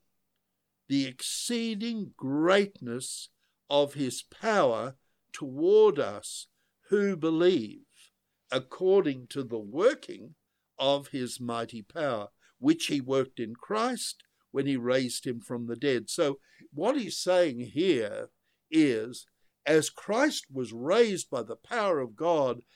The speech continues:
and was brought out of the grave, I am praying the same Spirit will bring you out of spiritual death and darkness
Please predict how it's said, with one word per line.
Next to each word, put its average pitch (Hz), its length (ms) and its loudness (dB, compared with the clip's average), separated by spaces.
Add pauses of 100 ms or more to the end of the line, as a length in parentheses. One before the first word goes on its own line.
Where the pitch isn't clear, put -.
(140)
and 127 640 2 (260)
was 120 200 0
brought 208 440 2
out 165 260 0
of 117 180 -6
the 113 120 -10
grave, 160 560 2 (320)
I 185 580 4
am 123 220 -6
praying 170 520 -2
the 107 120 -6
same 175 460 -4
Spirit 156 580 -2 (240)
will 127 180 0
bring 156 460 0
you 160 460 2
out 131 320 -2
of 110 160 -8
spiritual 180 920 -2
death 110 720 -8 (300)
and 135 260 -6
darkness - 920 -2